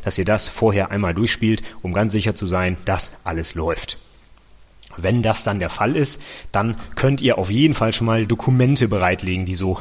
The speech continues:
nötig sind. Wir haben's ganz oft, dass dann die Prüfung losgeht und dann wird gefragt, "Wo ist denn das Berichtsheft?"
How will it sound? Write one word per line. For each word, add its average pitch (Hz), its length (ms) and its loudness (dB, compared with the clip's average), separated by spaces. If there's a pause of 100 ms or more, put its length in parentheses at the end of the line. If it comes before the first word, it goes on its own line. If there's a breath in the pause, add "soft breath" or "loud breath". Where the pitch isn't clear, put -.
(100)
nötig 101 420 0
sind. 101 240 0 (300 loud breath)
Wir 104 140 0
haben's 117 260 2 (100)
ganz 117 260 2
oft, 117 300 0
dass 101 140 0
dann 101 160 2
die 95 80 -2
Prüfung 120 300 2
losgeht 113 540 2
und 117 200 0
dann 113 100 2
wird 107 80 0
gefragt, 98 400 0
"Wo 104 80 -2
ist - 140 0
denn 95 80 0
das 90 100 0
Berichtsheft?" 90 540 -2